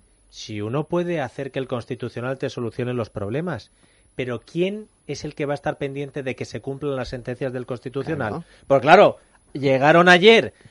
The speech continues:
Speaker 1: los de Juntos por el, bueno, Juntos no, los desunidos por el Sí, después de que se echen entre ellos, y los de las cup, y dijeron, "Nuestra ley del referéndum es suprema.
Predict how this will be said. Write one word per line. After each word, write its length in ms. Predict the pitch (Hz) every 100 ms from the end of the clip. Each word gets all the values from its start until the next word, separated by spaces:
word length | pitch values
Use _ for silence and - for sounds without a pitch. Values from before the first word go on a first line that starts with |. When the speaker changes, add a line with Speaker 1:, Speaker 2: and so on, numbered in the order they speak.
| _ _
Speaker 1:
los 260 | 151 156 139
de 100 | 131
Juntos 420 | - 190 185 185
por 180 | 190 185
el, 240 | 185 185
bueno, 240 | 160 160 131
Juntos 320 | 165 160 143
no, 200 | 107 95 _ _
los 340 | 135 147 139 - -
desunidos 680 | 139 147 - 139 190 208
por 180 | - 196
el 100 | 190
Sí, 340 | 160 220 208 - _ _
después 300 | 131 120 143 151
de 80 |
que 80 | 151
se 120 | 139
echen 220 | 151 160 151
entre 280 | 139 180
ellos, 340 | 202 143 107 -
y 80 | 151
los 120 | 151
de 80 | 147
las 160 | 175 180
cup, 260 | - 262 - _ _ -
y 100 | 165
dijeron, 560 | 165 151 165 147 127 110 _ _ -
"Nuestra 380 | 147 156 - 131
ley 100 | 151
del 140 | 190
referéndum 560 | 190 196 190 214 214 240
es 100 | 254
suprema. 540 | 208 - 262 233 98